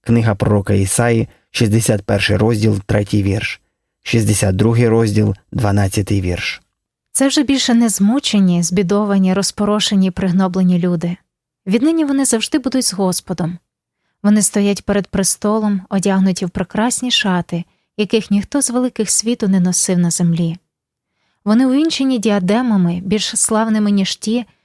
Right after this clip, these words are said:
Speaker 2: що прикрашали монархів землі. Дні плачу й болю минулися назавжди. Цар слави зітре всі сльози,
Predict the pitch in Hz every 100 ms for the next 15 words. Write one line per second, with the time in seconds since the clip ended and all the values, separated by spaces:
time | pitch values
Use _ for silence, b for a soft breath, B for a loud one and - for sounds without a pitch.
0 | b - - 202 196 185 175 - 190 185
1 | 180 180 175 - 170 170 180 175 170 -
2 | _ _ _ _ _ _ _ _ - 208
3 | - 247 302 - 277 220 254 254 233 220
4 | 254 262 - 196 208 196 196 170 - -
5 | 175 - _ _ _ _ _ - 214 190
6 | - 190 196 190 185 185 190 175 - 294
7 | - 202 180 170 170